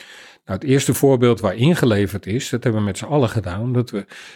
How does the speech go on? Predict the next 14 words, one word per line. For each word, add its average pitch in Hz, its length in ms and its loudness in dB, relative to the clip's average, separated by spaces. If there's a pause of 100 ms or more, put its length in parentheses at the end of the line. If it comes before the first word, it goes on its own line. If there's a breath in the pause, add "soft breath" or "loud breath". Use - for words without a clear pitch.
(160 loud breath)
in 107 220 -8
tweeduizend 104 680 0
twintig 123 500 0
in 110 180 0
maart 120 420 0
ging 110 200 -4
de 98 80 -4
snelheid 117 640 0
van 95 340 -8
maximaal 101 460 -2
honderddertig 98 640 -4
naar 117 140 -2
maximaal 113 440 -2
honderd 123 560 -2